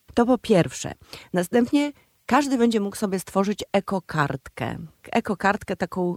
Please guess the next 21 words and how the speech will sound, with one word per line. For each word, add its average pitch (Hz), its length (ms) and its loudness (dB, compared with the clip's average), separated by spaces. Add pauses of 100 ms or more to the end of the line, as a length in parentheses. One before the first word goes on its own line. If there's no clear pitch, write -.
e, 175 220 4
wielkanocną, 214 1040 2 (440)
gdzie 208 320 4 (320)
własnoręcznie 240 920 2 (320)
będzie 294 300 2
mógł 226 140 -2
sobie 180 460 -2 (680)
coś - 260 2
napisać, 175 840 -4
czy 254 120 -2
to 240 80 2
będą 165 280 2
życzenia, 170 680 0
czy - 100 -12
to 311 60 -2
będzie 285 180 0
jakieś 170 220 -8
przesłanie 165 920 2 (480)
dla 392 100 2
kogoś 240 280 4
bliskiego, 170 800 2